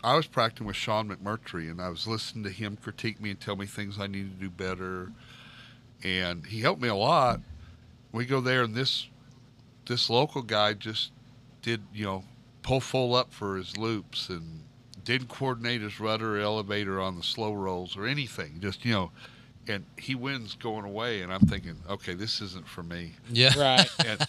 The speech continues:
Speaker 1: the first race I went to, I was racing world champions like Dave Shadell and Dub Jet.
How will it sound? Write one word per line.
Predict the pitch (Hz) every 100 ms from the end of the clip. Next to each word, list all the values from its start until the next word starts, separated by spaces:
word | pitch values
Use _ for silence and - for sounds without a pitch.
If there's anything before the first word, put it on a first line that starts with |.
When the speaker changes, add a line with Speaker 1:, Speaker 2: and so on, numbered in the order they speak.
| - 123
Speaker 1:
the | 123
first | - 185 143 147
race | 151 170 147
I | 131
went | 120 117
to, | - 123 117
I | 110
was | 110 117
racing | 123 127 131 104 98 92
world | 117 139 127
champions | - 135 123 127 113 104 -
like | 98 82
Dave | 110 113
Shadell | - 120 104 107 107 107 95
and | 90 -
Dub | 107 107 95
Jet. | - 107 104 101